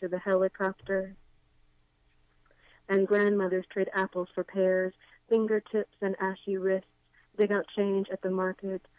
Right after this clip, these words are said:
dole out tortillas during meals, one hand on the open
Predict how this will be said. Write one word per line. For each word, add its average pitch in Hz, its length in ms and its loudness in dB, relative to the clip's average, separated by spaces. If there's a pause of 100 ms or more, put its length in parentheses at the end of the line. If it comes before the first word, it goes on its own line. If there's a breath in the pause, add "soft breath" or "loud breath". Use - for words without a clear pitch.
(220 soft breath)
dole 208 180 6
out 190 120 -2
tortillas 196 680 -2
during 190 320 -2
meals, 185 460 -2 (400 loud breath)
one 208 240 4
hand 196 380 0
on 185 120 -2
the 185 120 -4
open 185 280 -2